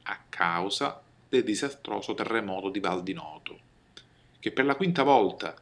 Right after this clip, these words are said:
rase al suolo la città di Catania. Il pavimento barocco è l'unico resto originario dell'antica chiesa seicentesca,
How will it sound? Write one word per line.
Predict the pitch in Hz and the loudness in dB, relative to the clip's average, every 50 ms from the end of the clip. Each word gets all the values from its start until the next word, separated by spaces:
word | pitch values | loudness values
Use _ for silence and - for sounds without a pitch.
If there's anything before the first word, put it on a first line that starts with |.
| _ _ _ _ _ _ - - | _ _ _ _ _ _ -10 -2
rase | 101 117 127 120 110 - - | 4 4 6 6 4 4 2
al | 104 120 | 0 0
suolo | - - - 170 180 185 175 151 120 | 0 0 2 4 4 4 2 2 2
la | 107 | 2
città | 107 - - - - 98 | 2 0 0 0 -2 0
di | 90 95 | 0 0
Catania. | - - 80 - 80 78 76 78 82 85 78 - - - - _ _ _ _ _ _ - - - - - _ | -2 -4 -8 -8 -6 -6 -6 -8 -10 -14 -18 -18 -20 -20 -20 _ _ _ _ _ _ -20 -20 -20 -20 -14 _
Il | - - | -4 0
pavimento | 147 147 151 160 185 202 196 180 175 - 131 123 - - - _ _ | 2 2 4 4 4 2 2 2 2 2 0 0 -2 -6 -16 _ _
barocco | 113 107 107 107 92 87 87 - - - - - | 2 4 6 6 4 4 2 -2 -8 -10 -12 -8
è | - - | -2 0
l'unico | 175 180 208 196 180 175 143 - | 0 2 2 2 4 4 4 6
resto | - 180 175 - - - 113 | 8 6 6 6 4 2 0
originario | 101 104 95 - 101 101 104 92 92 92 90 | 0 0 0 0 -2 0 0 0 0 0 0
dell'antica | 90 92 87 90 87 - - 98 92 | 0 0 -2 -4 -4 0 0 0 2
chiesa | - 110 101 107 92 | 2 0 -2 -2 -2
seicentesca, | - 95 87 - 87 85 87 85 80 78 - - - - - - | -2 -2 -2 -2 -4 -4 -6 -6 -6 -8 -8 -10 -12 -14 -18 -20